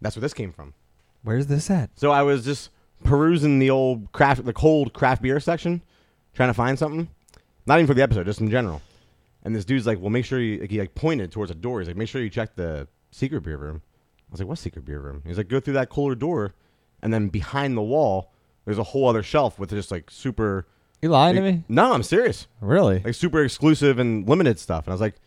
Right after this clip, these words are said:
Speaker 1: "And it's not out here on the sales floor?" He's like, "No, it's only back there." So I thought he was lying to me and just was like, "Ha, dumbass," went through the door.
Speaker 2: Yeah.
Speaker 1: So I went back there. I, have you ever gone behind the craft beer?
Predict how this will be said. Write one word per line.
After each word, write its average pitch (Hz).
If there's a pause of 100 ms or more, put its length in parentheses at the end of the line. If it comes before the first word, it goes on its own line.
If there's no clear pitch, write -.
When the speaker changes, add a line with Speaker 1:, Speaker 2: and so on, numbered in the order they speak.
(140)
Speaker 1:
"And 123
it's 120
not 131
out 127
here 135
on 131
the 110
sales 123
floor?" 170
He's 117
like, 101
"No, 139
it's 92
only 110
back 110
there." - (800)
So 113
I 156
thought 123
he 185
was 156
lying 123
to 98
me 147
and 95
just 92
was 104
like, 101
"Ha, 101 (180)
dumbass," 87
went 92
through 92
the 82
door. 90
Speaker 2:
Yeah. 98 (600)
Speaker 1:
So 135
I 135
went 135
back 170
there. 113
I, 123
have 135
you 156
ever 147
gone 156
behind 147
the 139
craft 135
beer? 135